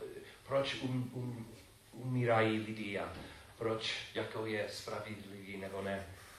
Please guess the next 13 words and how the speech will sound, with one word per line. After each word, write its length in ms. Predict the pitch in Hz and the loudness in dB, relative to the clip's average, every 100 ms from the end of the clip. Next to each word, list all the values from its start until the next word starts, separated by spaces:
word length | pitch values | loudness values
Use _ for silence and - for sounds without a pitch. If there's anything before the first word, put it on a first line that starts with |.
| - - | -10 4
Protože 520 | 127 131 123 - - | 6 6 8 6 12
on 500 | 147 156 165 180 190 - - - | 12 12 12 12 12 8 -4 12
přebývá 840 | - 156 147 123 135 143 135 120 - | 12 12 12 12 12 12 12 12 12
ve 500 | 139 127 127 - - - | 12 12 12 4 -4 -8
věčnosti. 1000 | 104 117 - 196 - 127 - - 90 85 - | 4 12 12 12 12 12 8 2 -2 -6 6
Ne 420 | 117 160 175 175 - | 12 12 12 8 4
jako 240 | 131 131 143 | 4 10 10
my, 300 | 135 110 - - | 10 6 2 0
minulost, 600 | 113 139 135 131 127 - | 4 6 10 10 8 4
přítomnost, 480 | - 135 131 123 - | 0 4 8 8 6
budoucnost. 600 | 113 113 110 107 98 - | 4 4 4 2 -2 2
A 340 | 113 117 - | 4 4 4
on 480 | 160 185 202 214 220 | 10 12 12 10 6